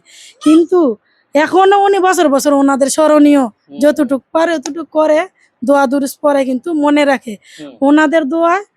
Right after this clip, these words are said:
Speaker 1: ওর বাবা এখন এই যে ইসিবিতে যে মেট্রো রেলে চাকরি
Speaker 2: হুম।
Speaker 1: করে।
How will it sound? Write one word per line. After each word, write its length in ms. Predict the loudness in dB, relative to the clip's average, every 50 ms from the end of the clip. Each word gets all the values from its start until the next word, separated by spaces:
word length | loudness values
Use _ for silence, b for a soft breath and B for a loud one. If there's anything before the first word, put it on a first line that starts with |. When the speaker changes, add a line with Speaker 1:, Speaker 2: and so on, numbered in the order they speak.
| _ _ _ _ _ _ _ -6
Speaker 1:
ওর 140 | -6 -6 -4
বাবা 240 | -6 -6 -6 -4 -4
এখন 260 | -4 -4 -6 -10 -10 -8
এই 100 | -8 -8
যে 100 | -8 -8
ইসিবিতে 580 | -8 -8 -8 -8 -6 -6 -6 -6 -6 -4 -4 -4 -2
যে 160 | 0 0 0 0 -2 _ _ _ _ _ _ _ 0
মেট্রো 340 | 0 0 0 0 -2 -2 0
রেলে 300 | 0 0 0 0 -4 -6 -6
চাকরি 340 | -6 -8 -6 -6 -6 -6
Speaker 2:
হুম। 40 | -8
Speaker 1:
করে। 180 | -12 _ _